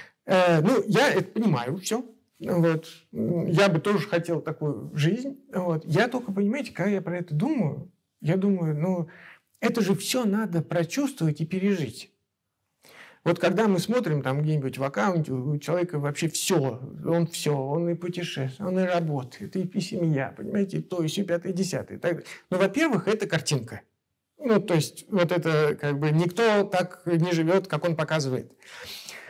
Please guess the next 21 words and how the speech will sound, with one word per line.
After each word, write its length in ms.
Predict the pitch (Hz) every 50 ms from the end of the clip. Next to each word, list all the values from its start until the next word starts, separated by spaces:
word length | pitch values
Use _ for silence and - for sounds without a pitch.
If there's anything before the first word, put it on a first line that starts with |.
| - - - -
Вот. 320 | 185 185 180 160 160 - -
А 80 | 202 180
во-вторых, 600 | 202 208 208 - 220 226 285 320 311 - - - - _ -
ну, 480 | 269 214 202 220 208 196 - 214 - -
э, 420 | - 208 185 180 180 180 175 165 160 - - - _ _
понимаете, 280 | 208 240 269 - 190
даже 300 | 165 156 214 247 226 214
если 320 | 220 196 - 220 - 208 196
вы 360 | 165 170 208 202 202 - - _
часть 520 | - - 247 240 226 170 - - - -
имеете, 720 | 147 143 147 160 160 143 117 123 113 120 - - - - - - _ _ _ _ _ _ _ _ _
но 260 | - 165 175 180 180
проживаете 1200 | 180 180 180 175 170 139 160 180 165 180 196 202 190 175 156 139 123 127 - - - 123 117 - -
это 540 | - 185 170 180 175 160 170 - 113 110 - - -
как 200 | 143 - - - _
ценность 640 | - - - 170 175 175 156 147 143 127 - - - _ _ -
на 100 | 156 147
протяжении 920 | 160 143 - - 156 143 135 131 147 175 180 170 147 131 117 117 113 - - - - _ _
двадцати 460 | 156 143 165 156 - - - 190 185
четырёх 420 | - - - - 156 147 151 147 -
часов 460 | - - 156 147 - - 165 160 -